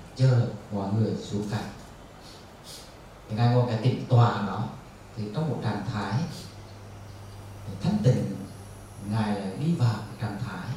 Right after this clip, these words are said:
là gọi là, được gọi trong kinh được gọi là lý dục, lý bất thiện pháp.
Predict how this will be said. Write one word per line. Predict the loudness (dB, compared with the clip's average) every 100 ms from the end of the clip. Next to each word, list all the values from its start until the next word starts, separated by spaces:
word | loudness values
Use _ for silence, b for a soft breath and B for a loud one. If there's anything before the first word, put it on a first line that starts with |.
| -8 -14 -16 -18 -18 -18 -18 -16 -16 -12 -8
là | -6
gọi | -4 -4
là, | -4 -4 -6 -6
được | -2 0 0
gọi | -2
trong | -2 0
kinh | 0
được | 0 -2
gọi | -4
là | -4 0
lý | 2 4 6
dục, | 8 6 0 -10 -4
lý | 0
bất | 0 -2 -4
thiện | -8 -2
pháp. | -2